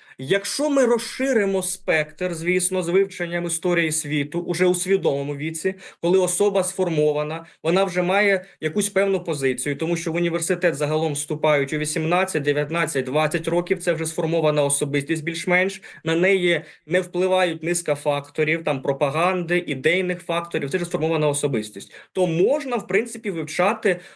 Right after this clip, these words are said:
оцю дисципліну в системі вищої освіти. Історія України та світу, щоб збільшити світогляд. Але якщо у нас в системі, е, вищої освіти студенти не хочуть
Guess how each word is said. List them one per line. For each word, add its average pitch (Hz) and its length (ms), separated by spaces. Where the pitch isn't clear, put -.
оцю 170 400
дисципліну 180 840
в 151 80
системі 180 420
вищої 120 480
освіти. - 500
Історія 147 460
України 165 500
та 139 140
світу, 120 400
щоб 143 220
збільшити 185 540
світогляд. 117 680
Але 196 260
якщо 254 300
у 196 180
нас 208 360
в - 20
системі, 214 500
е, 151 80
вищої 196 460
освіти 202 440
студенти 202 600
не 180 100
хочуть 202 580